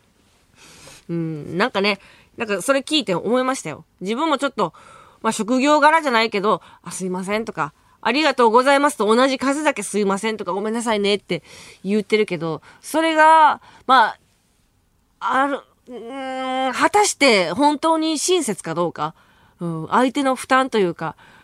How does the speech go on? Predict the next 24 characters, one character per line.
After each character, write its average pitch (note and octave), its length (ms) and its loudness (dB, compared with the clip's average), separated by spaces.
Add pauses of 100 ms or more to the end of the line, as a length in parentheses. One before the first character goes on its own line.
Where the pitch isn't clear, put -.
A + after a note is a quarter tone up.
(140)
逆 C#4+ 240 0
に D4 140 0
気 C#4+ 160 0
を C#4+ 80 2
悪 C#4 200 4
く A3+ 120 -6
さ F3+ 60 -10
せ E3+ 140 -4
る F3 100 -4
こ F3+ 120 -6
と E3 140 -6
も D3+ 260 -10
あ F#3+ 140 2
る G3+ 480 2
よ F#3 140 2
な E4 340 6
と B3 80 0
思 F#3+ 160 0
っ E3 40 -8
て、 - 440 -4 (560)
う E3+ 40 -10
ん、 E3 100 -8
っ - 0 -
て C#3+ 80 -12